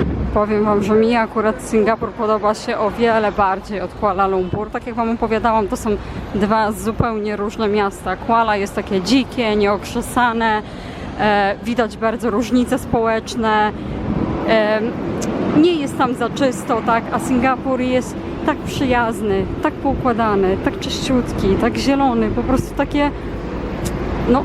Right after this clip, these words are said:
stworzone tak od podstaw. No w sumie historia, historia też o czymś świadczy. Takie niejako miasto idealne, no może nie chcę używać słowa idealne, tak, bo, bo wiadomo, że zawsze gdzieś coś jest, ale,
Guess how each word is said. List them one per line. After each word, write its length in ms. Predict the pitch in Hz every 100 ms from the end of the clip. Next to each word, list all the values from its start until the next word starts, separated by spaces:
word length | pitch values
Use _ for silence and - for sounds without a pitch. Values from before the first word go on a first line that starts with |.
| - -
stworzone 800 | - - - 269 254 240 254 262
tak 220 | 226 254
od 100 | 240
podstaw. 600 | - 208 - 208 190 -
No 80 | 220
w 80 |
sumie 260 | - 220 214
historia, 640 | - 202 254 214 220 214 196
historia 360 | - 233 220
też 200 | 202 -
o 80 | 214 -
czymś 200 | - 214
świadczy. 460 | - 208 185 - 226
Takie 340 | 247 - 277 - - - - - - - - - - -
niejako 460 | 254 277 294 359 330 320 -
miasto 340 | 294 294 -
idealne, 500 | 294 285 302 302 226
no 100 | 220
może 180 | 233 240
nie 60 | 247
chcę 140 | 254
używać 240 | 226 240
słowa 220 | - 233 233
idealne, 520 | 220 240 226 190 185
tak, 160 | 190
bo, 200 | 185 196 180 - - - 233
bo 80 | 226
wiadomo, 340 | 226 226 214
że 120 | 190
zawsze 340 | 202 220 - 202
gdzieś 260 | 185 202
coś 340 | - 226 185 214
jest, 360 | 208 247 - 226
ale, 320 | 226 226